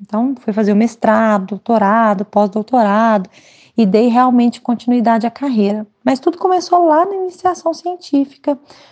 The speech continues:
quando eu pude perceber como que era fantástico estudar os seres vivos, no meu caso particularmente as plantas,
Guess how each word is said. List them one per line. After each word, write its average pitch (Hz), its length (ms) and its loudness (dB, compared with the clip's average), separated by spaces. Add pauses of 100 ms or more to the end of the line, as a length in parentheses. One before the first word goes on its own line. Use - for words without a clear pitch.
(140)
quando 262 200 2
eu 262 80 2
pude 262 320 -2
perceber 240 580 0
como 277 240 -4
que - 120 -8
era 311 120 0
fantástico 254 920 -2
estudar 214 520 0
os 254 80 -4
seres 220 320 0
vivos, 208 500 -2
no 214 140 2
meu 202 160 2
caso 202 300 -2
particularmente 196 840 -4
as - 120 -16
plantas, 220 720 -2